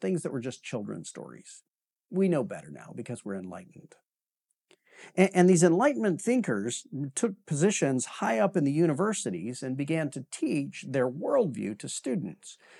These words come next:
who then became teachers in lower level schools and disseminated this worldview throughout the population of Europe. Uh, they began to study the, the natural world and to crack it open and to use it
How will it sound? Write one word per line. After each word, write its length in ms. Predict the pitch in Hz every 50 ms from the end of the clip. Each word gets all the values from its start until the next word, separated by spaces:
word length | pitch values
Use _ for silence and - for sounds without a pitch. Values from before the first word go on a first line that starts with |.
| - _ _
who 120 | - 160
then 180 | 147 180 185 175
became 360 | 160 147 - 160 139 127 107
teachers 580 | - - 151 131 - - 120 113 110 104 -
in 280 | 104 90 90 92 92 95 _ _ _ _ _ -
lower 260 | 131 135 143 139 135 123
level 240 | 120 117 104 107
schools 480 | 107 - - - 180 180 165 151 113 120
and 140 | 127 117 104
disseminated 680 | 123 120 - - - 254 254 220 175 139 120 127 123 113
this 260 | 123 127 - - -
worldview 720 | 190 151 107 107 104 101 104 95 98 - - 92 123 151 - _ _ _ - _ _ -
throughout 360 | - 165 156 131 104 110 -
the 80 | -
population 640 | - - - 92 - - 113 95 98 92 - - 117
of 100 | 113 110
Europe. 380 | 143 175 214 214 - - - _ _ _ _ _ _ _ _ _ _ _ _ _ _ _ - - - - - _ _ _ _ _ _ _ _ -
Uh, 180 | - - 160 - -
they 140 | 135 139
began 240 | 160 175 165 202 190
to 80 | 170 -
study 400 | - - - - 220 226 240 220
the, 180 | 175 160 147
the 140 | 143 - 147
natural 460 | 139 147 151 156 160 - - 165 131
world 320 | 127 139 143 143 135 120 120
and 100 | 117 110
to 80 | 113
crack 460 | - - - - - 170 160 151 - -
it 80 | -
open 320 | 143 147 139 - 123 107 101
and 200 | 113 123 117 110
to 140 | - 117
use 460 | 110 113 123 147 196 226 214 175 107 104
it 140 | 87 -